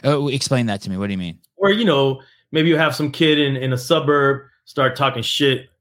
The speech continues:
Speaker 2: in the comments on some dude that's not from the suburbs. And,
Speaker 1: Yeah.
Speaker 2: and,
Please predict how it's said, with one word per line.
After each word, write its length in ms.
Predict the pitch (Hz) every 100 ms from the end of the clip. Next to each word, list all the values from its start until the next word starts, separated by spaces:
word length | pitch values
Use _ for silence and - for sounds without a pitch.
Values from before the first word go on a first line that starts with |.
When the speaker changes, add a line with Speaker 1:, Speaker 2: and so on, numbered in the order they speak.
| -
Speaker 2:
in 80 | 123
the 80 | 117
comments 540 | 143 135 131 127 127
on 240 | 120 120
some 180 | 107 127
dude 180 | 123 127
that's 160 | 117 104
not 180 | 139 135
from 80 |
the 80 | 139
suburbs. 560 | 120 131 127 131 127 113
And, 160 | 104 98 -
Speaker 1:
Yeah. 280 | 120 104
Speaker 2:
and, 100 | 87